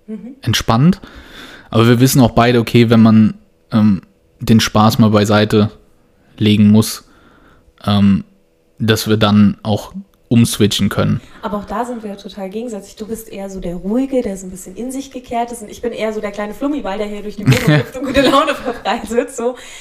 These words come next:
Speaker 1: Aber auch das ist halt so,
Speaker 2: Ja,
Speaker 1: du holst
Speaker 2: ähm,
Speaker 1: mich auf der einen Seite dann runter und ich push dich aber halt auch irgendwo mal hoch.
Speaker 2: Ja. Ja, also ich sag mal, es gibt bestimmt auch, ähm,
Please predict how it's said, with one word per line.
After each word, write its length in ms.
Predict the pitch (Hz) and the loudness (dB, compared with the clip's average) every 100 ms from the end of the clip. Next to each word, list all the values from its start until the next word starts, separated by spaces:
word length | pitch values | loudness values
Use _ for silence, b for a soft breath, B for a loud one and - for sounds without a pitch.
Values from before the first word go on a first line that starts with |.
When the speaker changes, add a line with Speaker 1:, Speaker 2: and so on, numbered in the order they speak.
| B B | B B
Speaker 1:
Aber 200 | 214 220 214 | -6 -2 -2
auch 100 | 214 | -2
das 220 | 269 320 | -6 -6
ist 160 | 277 | -10
halt 220 | 240 214 196 | -8 -8 -10
so, 340 | 208 190 190 - | -10 -8 -8 -2
Speaker 2:
Ja, 520 | 117 117 131 143 123 | 0 4 4 4 2
Speaker 1:
du 60 | - | 2
holst 220 | 120 - | 2 0
Speaker 2:
ähm, 60 | |
Speaker 1:
mich 140 | 262 254 | -4 -10
auf 100 | 240 | -8
der 140 | 226 | -8
einen 220 | 208 233 | -6 -8
Seite 260 | 233 226 226 | -8 -10 -10
dann 180 | 208 190 | -12 -12
runter 520 | 196 214 240 302 370 - _ _ - | -12 -12 -8 -8 -8 -12 _ _ -18
und 160 | 220 | -14
ich 180 | 226 - | -14 -10
push 260 | - 320 - | -6 -6 -6
dich 200 | 294 269 | -10 -10
aber 200 | 262 240 | -10 -10
halt 140 | 240 | -10
auch 80 | 240 | -12
irgendwo 340 | 247 247 240 | -14 -12 -10
mal 240 | 240 233 233 | -8 -8 -6
hoch. 380 | 277 170 - - _ _ _ _ - | -6 -6 -10 -20 _ _ _ _ -2
Speaker 2:
Ja. 280 | 110 110 - B B B B | 0 0 -2 B B B B
Ja, 300 | 113 127 160 | 2 4 4
also 180 | 156 127 | 4 4
ich 80 | |
sag 100 | - | 4
mal, 140 | 139 127 | 4 4
es 120 | - | 4
gibt 180 | 135 - | 0 2
bestimmt 340 | - 139 139 | 0 4 4
auch, 360 | 113 123 - - | 4 2 0 0
ähm, 260 | 107 98 | 2 2